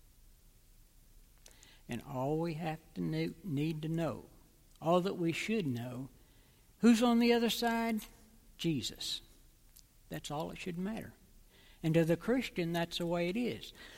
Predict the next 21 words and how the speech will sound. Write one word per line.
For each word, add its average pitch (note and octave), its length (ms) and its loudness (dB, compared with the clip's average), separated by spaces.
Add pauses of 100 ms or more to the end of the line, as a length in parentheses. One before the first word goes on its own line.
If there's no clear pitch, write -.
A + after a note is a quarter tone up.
That's F#3+ 220 6
why A3+ 200 6
John A3 400 6
said F#3+ 240 4
he G3+ 120 4
came A3 380 4
to G3 80 4
give G#3+ 220 4
us - 180 2
life A#3 580 4
and G#3 300 4 (160)
more G#3 320 10
abundant A#3+ 640 8
life. D3+ 340 0 (720)
A B3+ 60 0
step C4+ 440 6
above, C4+ 580 8
the C#3 100 0
best B3+ 540 6
there A#3+ 260 6
is. - 640 2